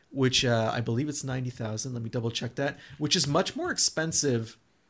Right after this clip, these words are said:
than anything else. Like, I think you're five grand more than a Mercedes, seven grand more than the X three M,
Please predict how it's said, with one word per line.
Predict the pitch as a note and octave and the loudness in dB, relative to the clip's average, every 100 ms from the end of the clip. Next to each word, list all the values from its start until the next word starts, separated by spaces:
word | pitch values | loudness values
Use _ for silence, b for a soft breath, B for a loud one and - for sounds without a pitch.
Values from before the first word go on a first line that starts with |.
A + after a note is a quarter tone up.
| _ _ _ | _ _ _
than | C3+ C#3 C3+ | 2 2 2
anything | D#3 D3 E3 D#3+ C3+ | 0 -2 -2 -2 -2
else. | A2 G#2 - - - | -2 -2 0 0 -2
Like, | B2 B2+ B2+ - | 0 0 0 -2
I | D3 | 0
think | C#3 G#3 G3+ | 0 0 0
you're | B3+ | -2
five | - D#3+ E3 E3 | 2 6 6 4
grand | E3 D#3 D3 | 2 2 2
more | B2+ C3 C#3 | 2 4 2
than | C3+ | 2
a | |
Mercedes, | B2+ - C3+ B2+ B2+ B2 - B B | 2 2 4 2 2 2 0 B B
seven | - - D3 C#3+ D#3+ | 0 4 4 4 2
grand | D3+ D3+ | 2 2
more | C#3 C3 C3+ | 4 4 4
than | B2 | 2
the | A#2+ | 0
X | B2 A#2+ - | 0 0 -2
three | B2+ A#2+ | 0 0
M, | A#2 A2+ A2+ A2+ | 2 0 -2 -6